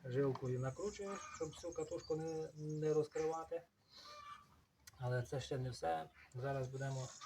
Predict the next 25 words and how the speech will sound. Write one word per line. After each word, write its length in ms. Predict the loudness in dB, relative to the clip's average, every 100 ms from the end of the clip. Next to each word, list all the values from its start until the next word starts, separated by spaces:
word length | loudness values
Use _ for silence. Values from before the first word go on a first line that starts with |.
| -8 -6 -2
говорити, 580 | 2 2 4 2 2 0
які 400 | -2 -2 -4 -4
краще 580 | -2 -2 -2 -2 -2 -2
купляти, 440 | -4 0 0 0
які 180 | -6 -2
не 140 | -2 -2
купляти. 440 | -4 -6 -8 -8 -10
От 80 | -10 -4
не 120 | -4
купляйте 460 | -2 0 2 0 -4
такі 220 | -10 -8
катушки, 540 | -6 -6 -10 -8 -10 -10 -14 -12 -12 -14 -18 -20 -20 -18 -16 -6
де 180 | 0 2
є 400 | 4 4 4 0 -6
пластмасовий 680 | -2 -2 0 -2 0 0 0
низ, 340 | 2 0 -2 -10 -6
бо 100 | -2
він 200 | -2 -4 -10
стирається, 680 | -6 0 2 4 2 -2 -4
якщо 280 | -4 -4 -2
вам 260 | -2 -2
буде 200 | -2 -2
видно 440 | -2 -2 -4 -6 -8
на 120 | -8
відео. 460 | -6 -6 -4 -4